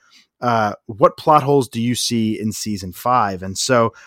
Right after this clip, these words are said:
I had to chime in with a couple of mine. I had more, um, but I really wanted to, to just, like,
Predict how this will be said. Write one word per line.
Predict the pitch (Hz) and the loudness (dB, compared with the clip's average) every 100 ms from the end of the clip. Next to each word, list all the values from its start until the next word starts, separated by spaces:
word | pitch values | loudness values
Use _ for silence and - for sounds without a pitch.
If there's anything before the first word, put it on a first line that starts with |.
| - | -8
I | 123 139 | 0 2
had | 131 135 135 | 4 4 4
to | |
chime | 131 - 127 135 | 0 2 2 4
in | 127 131 | 4 2
with | 123 - - | 0 -4 -12
a | 113 | -14
couple | - 135 147 156 | -4 -2 2 2
of | 135 | 2
mine. | 139 135 135 | 2 2 0
I | 113 | 0
had | 120 135 127 | 0 0 0
more, | 117 113 127 - - _ _ 127 | 0 2 0 -2 -14 _ _ -2
um, | 120 113 110 107 | 0 2 0 0
but | 113 | 0
I | 107 | 0
really | 113 123 123 | 2 2 4
wanted | 120 113 117 107 | 2 2 0 -2
to, | - 117 110 107 | -2 -2 -2 -4
to | - 110 | -8 -6
just, | 113 - - | -6 -6 -4
like, | 101 92 | -4 -6